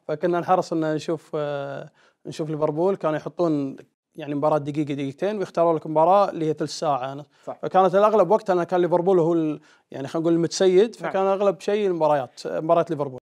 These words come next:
Speaker 2: جميل جدا، إذا ستيفن جيرارد راح تكتفي فيه. عندنا ترى محاور كذلك هجومية.
Speaker 1: إي، بس جيرارد الحين.
Speaker 2: إذا ستيفن جيرارد، نبي ننتقل للاعبين رقم ثمانية يا أبو عبد الله، وأيضا الله يعينك أسماء قوية، بيرلو، ريفالدو،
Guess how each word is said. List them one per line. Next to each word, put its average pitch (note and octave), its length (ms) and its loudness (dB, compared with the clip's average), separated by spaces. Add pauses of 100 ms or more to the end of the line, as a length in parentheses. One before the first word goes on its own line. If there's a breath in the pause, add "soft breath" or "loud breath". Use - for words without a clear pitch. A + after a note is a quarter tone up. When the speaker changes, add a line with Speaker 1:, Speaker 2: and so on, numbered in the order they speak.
Speaker 2:
جميل B3 380 4
جدا، B3 220 2
إذا B3+ 540 0
ستيفن F#3+ 500 -4
جيرارد F#3 320 2
راح E3+ 140 -2
تكتفي E3+ 360 -14
فيه. G#3+ 340 -14 (480)
عندنا F3+ 220 -4
ترى E3+ 160 0
محاور F3 320 -2
كذلك F3+ 400 -2
هجومية. C#3 420 -10 (800)
Speaker 1:
إي، B3+ 80 2
بس B3+ 120 -4
جيرارد A3+ 460 4
الحين. G#2+ 220 -12 (160)
Speaker 2:
إذا C#4+ 220 6 (360)
ستيفن G#3+ 460 -2 (180)
جيرارد، A#3 440 4 (120)
نبي A3 200 2
ننتقل C4 420 0
للاعبين F3 400 2
رقم D#3+ 200 -4
ثمانية D#3+ 420 -6
يا D3 360 -4
أبو C3+ 140 -10
عبد D3 220 -10
الله، C#4 200 0
وأيضا A#3 320 2
الله F3+ 240 -6
يعينك E3 320 -6
أسماء C#3+ 220 -12
قوية، A3+ 340 0
بيرلو، C#4 440 4 (420)
ريفالدو، A3+ 540 4